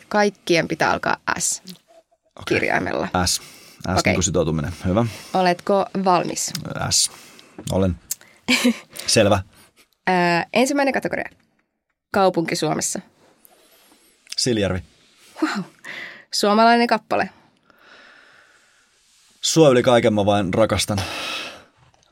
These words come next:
Speaker 1: Onks se tuolla nimellä?
Speaker 2: Sua yli kaiken mä rakastan.
Speaker 1: Okei.
Speaker 2: On se. Suvivirsi.
Speaker 1: <laughs> Okei.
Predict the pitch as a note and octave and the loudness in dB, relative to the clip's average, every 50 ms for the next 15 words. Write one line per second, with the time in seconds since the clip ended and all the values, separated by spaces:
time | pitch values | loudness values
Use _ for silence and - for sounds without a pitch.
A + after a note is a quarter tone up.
0 | - - - - - D#3 - - B2 C#3 C3 C3+ D3 D#3 D3+ - A3 A3 - - | -20 -10 -6 -6 -4 -4 -4 -4 -4 -4 -4 -2 -4 -4 -2 -4 -4 -4 -4 -4
1 | - - G#2+ G2+ G#2 G#2+ A2+ A2+ A2+ - - _ - - C3+ C3+ D3+ E3+ D#3 - | -4 -2 -2 -2 -2 -2 -2 -2 -4 -6 -10 _ -12 -8 -6 -4 -4 -4 -4 -4
2 | D#3+ D#3 D#3 D3+ D3+ D3+ - F2 E2 - - G2+ - A#2+ A#2+ B2+ A#2+ A2 - - | -4 -2 -2 -4 -4 -6 -8 -10 -10 -10 -10 -8 -8 -8 -8 -8 -10 -12 -14 -16
3 | - - - - - - - F#3+ G3 G3 G#3 A3+ B3+ C4+ D4+ D4+ - _ _ - | -14 -14 -14 -14 -6 0 2 2 4 4 4 4 4 4 2 0 -2 _ _ -20
4 | - - - - - C3+ D3 C#3 A#2+ A#2+ A#2 F#2+ F#2+ G2 - - _ _ _ - | -8 -6 -4 0 2 4 4 6 6 6 6 4 0 -2 -6 -10 _ _ _ 2
5 | E4+ F#4+ F#4+ - - - - D#4+ F#4+ - - - - - B4 A#4+ A#4 G#4+ G4+ F#4+ | 2 4 4 2 4 4 6 6 6 2 -2 -8 -10 -10 -8 -6 -6 -4 -4 -2
6 | F4 E4 - - - F3 F#3 E3 | -2 -2 -2 -2 0 0 0 2